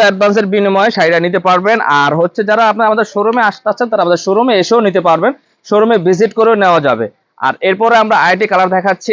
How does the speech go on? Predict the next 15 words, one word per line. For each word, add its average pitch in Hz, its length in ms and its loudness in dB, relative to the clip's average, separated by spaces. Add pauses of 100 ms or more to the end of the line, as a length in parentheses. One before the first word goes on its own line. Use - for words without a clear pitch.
এটা 175 140 -2
হচ্ছে 190 220 -4
আপনার 190 240 -2
টমেটো 180 380 0
কালার। 165 220 2 (2000)
এই 175 120 0
যে 151 120 0
দেখেন, 131 180 -4 (100)
খুবই 247 340 0
একদম 214 180 -2 (120)
প্রিমিয়াম 254 360 2 (100)
কোয়ালিটির 202 400 0
একটা 196 160 -2 (420)
পার্টি 170 320 2
শাড়ি। 170 220 2